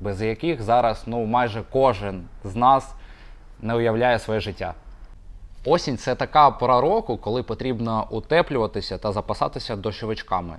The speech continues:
Катати в літній куртці вже не вийде через доволі таки низьку температуру. Я думаю, нікому з вас не потрібно застудитися чи куди більше. Тому ми маємо для вас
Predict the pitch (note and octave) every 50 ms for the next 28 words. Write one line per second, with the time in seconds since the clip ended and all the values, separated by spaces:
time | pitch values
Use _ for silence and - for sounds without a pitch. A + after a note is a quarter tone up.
0 | - - - - - - - - - - - G#2+ - - D#3 D3+ D3 D3 - A#2+
1 | G#2+ G#2 A#2 C3+ C#3+ - B2+ A#2 G#2+ - - - C#3 D#3 E3 - - - A2+ G2+
2 | F#2+ F#2+ A2 C#3+ D3 B2+ A#2 G#2+ G2+ G#2+ G2+ F#2+ E2 - - E2 - - - -
3 | - - - - - G#2+ G#2 G#2 G#2 G#2 F#2 - - - G2 F#2+ G#2+ A#2 C#3 C3+
4 | B2 A2+ A#2 G#2 - - A#2+ A#2 A2+ G#2+ G#2 F#2+ - - - - - - G2+ G2
5 | - - C3+ B2 - A#2+ G#2 - A2+ A2+ G#2+ - G#2+ F#2 F#2 F2+ - - - -
6 | - - - - - - - G2+ B2 C3+ D#3 D3+ D3+ D3 C#3+ D3 C#3+ - D#3+ D3
7 | B2+ A2+ G#2 G#2 A#2+ C3+ C3+ - - A2+ G2+ - A2 G2+ - C3+ D3+ C#3 C3 A#2+
8 | G#2+ F#2+ G2 G#2 - - A2+ G2 B2 C#3 C#3 A#2 - - G#2 G2+ F#2 - - G#2+
9 | G2+ G2+ - - G2 F2 G2+ F2+ F2+ F#2+ F2 - - - D#2+ - - - - -
10 | - - - - - - - - - A#2 A#2+ C3+ D#3 F3 F#3+ - - - G#2+ A2
11 | A#2 B2 C3 C#3 C#3+ C3 B2 A2+ G#2+ F#2+ G2+ A#2 A#2+ A#2 B2 C3+ D3 D3 C#3+ -
12 | -